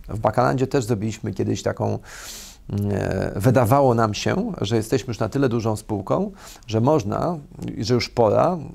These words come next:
żeby zająć pozycję w Moskwie, Ukrainie, w Moskwie, Kijowie, przepraszam,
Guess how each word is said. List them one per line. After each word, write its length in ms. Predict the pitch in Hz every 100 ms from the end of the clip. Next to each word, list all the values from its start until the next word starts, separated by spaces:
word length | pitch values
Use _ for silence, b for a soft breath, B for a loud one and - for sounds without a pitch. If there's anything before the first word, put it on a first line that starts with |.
| 113
żeby 320 | 110 104 104 107
zająć 420 | 123 123 117 -
pozycję 560 | 113 101 107 - 98
w 100 | 95
Moskwie, 580 | 113 135 135 - 110 95
Ukrainie, 680 | 101 107 98 117 113 110 104 104
w 160 | 117
Moskwie, 380 | 127 135 - 113
Kijowie, 440 | - 110 117 101
przepraszam, 420 | 101 113 - -